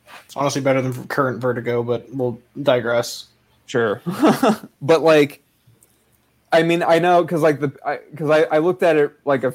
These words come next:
Speaker 2: a little while ago, and it's, it's kinda like the art, like I said, it, it is kinda, I guess it, it is kinda, like, ugly, but, like,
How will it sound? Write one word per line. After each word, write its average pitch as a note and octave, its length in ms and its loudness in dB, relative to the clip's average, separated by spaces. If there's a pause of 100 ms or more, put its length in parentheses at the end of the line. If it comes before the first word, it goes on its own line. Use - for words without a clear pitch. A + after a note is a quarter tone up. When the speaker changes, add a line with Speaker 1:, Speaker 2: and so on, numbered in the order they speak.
(280)
Speaker 2:
a C3 60 0
little C3 280 0
while A#2+ 300 2
ago, A2+ 300 -4
and A2+ 80 -10
it's, - 260 -10
it's C3 200 -8
kinda D3 320 -4
like C3 280 -4
the C#3 80 -4
art, C#3+ 420 2 (160)
like C#3 120 2
I C3+ 100 4
said, C3 280 2
it, B2+ 180 0
it C#3+ 120 0
is D3+ 200 2
kinda, C#3+ 400 0
I C#3+ 80 2
guess D3 280 0
it, D3+ 200 0
it C#3+ 120 0
is D3 160 0
kinda, C#3+ 200 -4
like, B2 260 0
ugly, B2+ 580 -4
but, B2+ 300 -4
like, A2+ 380 -4